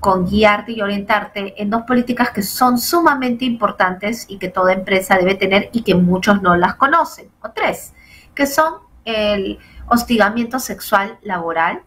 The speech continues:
que actualmente las empresas desconocen que por más de veinte trabajadores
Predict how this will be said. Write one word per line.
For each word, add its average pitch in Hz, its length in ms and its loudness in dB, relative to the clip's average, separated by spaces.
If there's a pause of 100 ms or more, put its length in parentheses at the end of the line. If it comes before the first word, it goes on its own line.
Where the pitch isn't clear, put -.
(400)
que 202 100 -2
actualmente 214 600 -2
las 202 200 -4
empresas 185 640 -4
desconocen 208 800 2
que 185 360 -4 (380)
por 170 180 0
más 233 180 2
de 233 80 -4
veinte 233 260 -6
trabajadores 196 640 -2